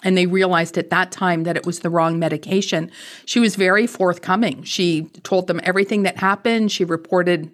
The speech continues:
everything. She didn't try and hide any of it. She was,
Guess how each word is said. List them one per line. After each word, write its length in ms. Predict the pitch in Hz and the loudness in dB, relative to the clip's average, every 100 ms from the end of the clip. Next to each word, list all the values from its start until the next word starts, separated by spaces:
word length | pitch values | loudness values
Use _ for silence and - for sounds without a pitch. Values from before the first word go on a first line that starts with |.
| _ | _
everything. 460 | 185 202 208 220 | 0 2 2 0
She 160 | 202 185 | -2 -2
didn't 260 | 180 175 - | -2 -4 -4
try 220 | 180 170 | -2 -2
and 120 | 156 | -2
hide 380 | - 175 196 202 | -4 -2 0 2
any 240 | 202 214 | 2 0
of 100 | 208 | 2
it. 240 | 214 208 - - - - - | 2 0 -4 -16 -20 -20 -10
She 460 | - 196 175 165 | -2 0 0 -4
was, 380 | 175 175 170 - | -2 -2 -2 -4